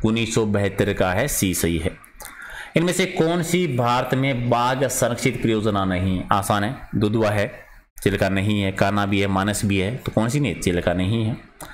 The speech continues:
राजस्थान के किस प्रदेश में एंटीसोल समूह की मृदा पाई जाती है? नई वैज्ञानिक पद्धति के आधार पर राजस्थान में जो पांच मिट्टी आती है उनमें एंटीसोल पश्चिमी राजस्थान में है, पश्चिमी राजस्थान की मिट्टी एंटीसोल है, बी सही है।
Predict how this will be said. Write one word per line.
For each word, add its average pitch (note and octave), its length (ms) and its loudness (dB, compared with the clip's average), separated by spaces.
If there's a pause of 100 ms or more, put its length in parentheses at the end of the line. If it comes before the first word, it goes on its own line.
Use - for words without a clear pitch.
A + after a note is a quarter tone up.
(580)
राजस्थान D#3 320 2
के F3 120 0
किस G#3 220 -2
प्रदेश D#3 360 0
में F3+ 120 0
एंटीसोल D3+ 720 0
समूह C#3 280 0
की D3 140 0
मृदा A2 320 2
पाई F#2+ 220 0
जाती F#2+ 260 0
है? G#2 80 2
नई G#2+ 300 0
वैज्ञानिक G#2+ 460 0
पद्धति G2+ 360 0
के G2+ 60 2
आधार G2 220 2
पर G#2 100 0
राजस्थान G2+ 300 0
में G#2 80 0
जो G#2+ 100 0
पांच G2+ 300 0
मिट्टी G2 260 0
आती F2+ 220 -2
है A#2 60 2
उनमें A#2+ 140 0
एंटीसोल A#2+ 520 0
पश्चिमी A#2 320 0
राजस्थान F2+ 460 0
में E2+ 120 -2
है, G2 120 -2 (540)
पश्चिमी C3 340 0
राजस्थान G#2+ 360 0
की G#2 100 0
मिट्टी G2 300 0
एंटीसोल G#2 460 0
है, G3 60 0
बी G#2+ 220 0
सही G#2 220 0
है। A2 140 -4